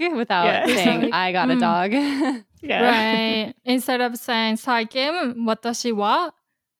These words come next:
Speaker 3: 犬を飼い始めました.
Speaker 2: Mm-hmm.
Speaker 3: 私は is left out.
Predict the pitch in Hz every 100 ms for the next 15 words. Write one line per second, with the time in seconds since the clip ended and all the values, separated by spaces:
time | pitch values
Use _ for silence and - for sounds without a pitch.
0 | _ _ _ _ - 226 220 202 214 185
1 | 202 190 190 180 175 190 - - 175 -
2 | _ _ 208 208 202 226 240 208 196 196
3 | 262 - 254 254 262 277 - 285 294 285